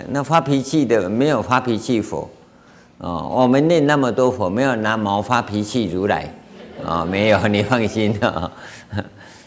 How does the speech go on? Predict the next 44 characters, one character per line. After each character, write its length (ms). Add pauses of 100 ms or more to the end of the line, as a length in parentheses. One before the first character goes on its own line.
(880)
只 120
有 160
南 220
无 180
对 180
不 140
起 240
如 200
来， 260 (240)
<laughs> 280
没 220
有 140
南 200
无 240
发 160
脾 200
气 260
如 180
来。 120 (500)
所 120
以 80
你 220
弄 240
错 160
啊， 180 (380)
不 80
要 160
紧， 260 (520)
任 340
何 80
一 140
个 140
佛 260
啊， 180 (260)
他 160
会 120
把 200
你 320
转 180 (160)
接， 320 (340)
转 200
接 200
过 180
去。 260